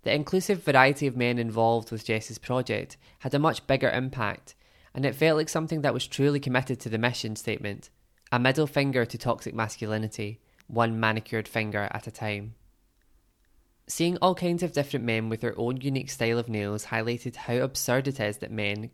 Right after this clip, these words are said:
could not or should not be included, if they want to, in this act of self-care and self-expression. It's something small, of course.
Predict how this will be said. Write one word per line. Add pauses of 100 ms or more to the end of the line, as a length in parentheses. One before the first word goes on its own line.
could
not (120)
or (340)
should
not
be
included, (360)
if
they
want
to, (420)
in
this
act
of
self-care
and
self-expression. (680)
It's
something
small, (160)
of
course.